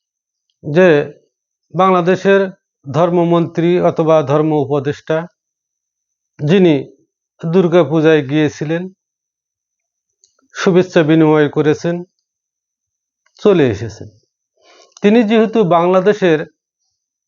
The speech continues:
মুসলিম, হিন্দু, খ্রিস্টান, বৌদ্ধ, এক কথায় যত মানুষ আছে,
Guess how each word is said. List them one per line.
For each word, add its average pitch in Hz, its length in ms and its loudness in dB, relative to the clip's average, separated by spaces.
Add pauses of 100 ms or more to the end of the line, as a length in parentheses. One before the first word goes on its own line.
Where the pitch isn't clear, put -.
(640)
মুসলিম, 196 800 2 (1000)
হিন্দু, 190 760 2
খ্রিস্টান, 180 680 -2
বৌদ্ধ, 180 600 0 (240)
এক 196 280 0
কথায় 208 320 2
যত 165 220 -2
মানুষ 175 640 0
আছে, 175 420 0